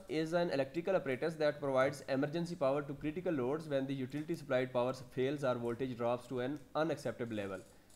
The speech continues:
यूपीएस allows for the safe orderly shutdown of the electrical equipment। The size and design of the U P S determine how long it will supply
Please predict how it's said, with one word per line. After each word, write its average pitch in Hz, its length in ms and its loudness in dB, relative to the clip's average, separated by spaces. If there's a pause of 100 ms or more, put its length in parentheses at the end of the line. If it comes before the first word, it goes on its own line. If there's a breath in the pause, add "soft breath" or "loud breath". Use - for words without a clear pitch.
(140)
यूपीएस 139 540 0
allows 156 340 0
for 147 100 6 (120)
the 147 140 -6
safe 151 380 -2 (100)
orderly 143 360 0
shutdown 135 520 0
of 120 100 -4
the 123 120 -2
electrical 123 400 -6
equipment। 135 480 -2 (360 loud breath)
The 120 80 -4
size 151 460 2
and 139 80 0
design 131 400 0
of 131 120 -4
the 123 100 0
U 120 60 -2
P 131 140 -2
S 131 100 -2
determine 123 440 -2
how 123 120 0 (160)
long 117 280 0
it 113 140 -6
will 165 160 -2 (200)
supply 110 300 0